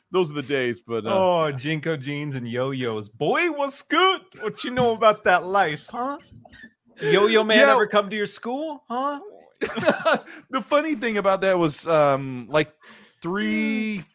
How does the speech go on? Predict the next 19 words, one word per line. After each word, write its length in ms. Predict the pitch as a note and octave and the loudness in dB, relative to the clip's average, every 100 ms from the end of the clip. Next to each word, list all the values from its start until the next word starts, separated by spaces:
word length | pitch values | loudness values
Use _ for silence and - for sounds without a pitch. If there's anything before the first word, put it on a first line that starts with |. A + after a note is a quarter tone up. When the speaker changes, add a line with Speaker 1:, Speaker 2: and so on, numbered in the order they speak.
| - | -10
Speaker 1:
three 180 | G#3 A3+ | -6 -4
years 220 | A3+ D#3 | -4 -2
later, 320 | D3 E3 G#3+ | 0 0 0
the 120 | F3+ | -4
jinko 400 | C3+ F#3 G#3 G#3 | -6 -6 -4 -4
jeans 260 | D#3+ F3+ E3 | -2 -4 -8
were 80 | D#3+ | -10
so 280 | - G3 F3+ | -4 -4 0
baggy 520 | E3+ F#3 F3+ D#3+ - _ - | 0 0 -4 -10 -10 _ -12
that 100 | D#3 | -6
people 220 | G3 A3+ | -4 -2
would 100 | G3 | -2
staple 480 | - - F#3+ G3 A3 | -4 0 0 0 -2
the 120 | E3+ | -2
bottom 520 | B2 D3 E3 E3+ C3 | 0 4 4 2 -2
to 120 | A2 C#3 | -6 -6
their 140 | B2 | -6
Tommy 300 | - D3 C#3+ | -4 -6 -2
Hilfiger, 520 | C3+ C#3+ D3 A#2+ A2 | -4 -4 -8 -6 -10